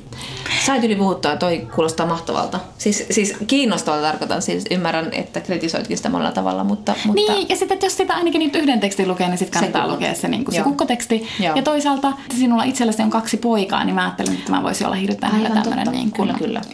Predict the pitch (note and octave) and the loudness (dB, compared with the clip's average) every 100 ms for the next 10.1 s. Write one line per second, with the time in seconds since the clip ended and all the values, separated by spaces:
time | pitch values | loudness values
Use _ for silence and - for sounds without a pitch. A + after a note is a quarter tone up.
0 | - - - - - G3 - - A3+ - | -8 -8 -6 -8 -2 -2 -2 -4 -4 -4
1 | - A3+ A3 - A#3 A#3 G#3+ - - - | 0 2 2 2 0 0 -4 -8 -20 -6
2 | - D#4+ F4+ D#4 D4 C4+ B3 A#3 A3 A3 | 0 2 2 2 4 4 2 2 2 2
3 | A3 A3 A#3 C4+ A3+ G#3 G3+ G3+ G3+ - | 4 4 4 4 4 4 4 2 -2 -10
4 | - - - - - G#3 F#3 F3+ G3 G3+ | -16 -20 -20 -10 0 2 2 2 0 0
5 | - G3 G3 - E3 D#3 - D#3+ - - | 0 0 0 0 -2 -2 -2 -4 -4 -2
6 | G#3 G3+ E3+ - D#3+ D#3 - G3 F3 E3 | 2 2 2 0 -2 -2 0 0 2 0
7 | D#3+ - - - F#3 F3 D#3+ D#3 - - | 0 -4 -6 -4 0 0 0 -2 -4 -2
8 | D#3 - - - - - - - - - | 0 0 -6 -16 -18 -18 -18 -14 -4 2
9 | A3 A3 F3 F3 E3+ E3 - - F3 F3 | 2 2 0 2 2 0 -2 -2 0 0
10 | - | -4